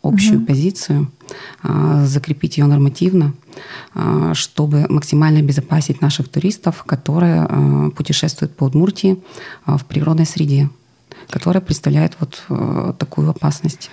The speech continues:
Speaker 2: Ну вот если вспомнить, да, тот случай, напомню просто, что, по-моему, в двадцать восьмого мая это произошло, сплавлялась группа по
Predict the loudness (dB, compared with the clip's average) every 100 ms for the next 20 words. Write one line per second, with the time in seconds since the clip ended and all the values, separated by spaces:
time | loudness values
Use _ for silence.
0 | -20 -8 0 2 2 0 0 -2 2 4
1 | 6 6 2 0 -2 -2 -2 -2 0 2
2 | 2 2 4 4 2 -4 -2 -6 -4 -4
3 | -4 -2 -2 0 0 0 0 -2 -2 -2
4 | 0 0 2 2 4 2 0 -2 -2 0
5 | 0 -2 -2 -2 -2 0 2 2 0 -2
6 | -4 -2 2 0 -2 -8 -4 -2 -2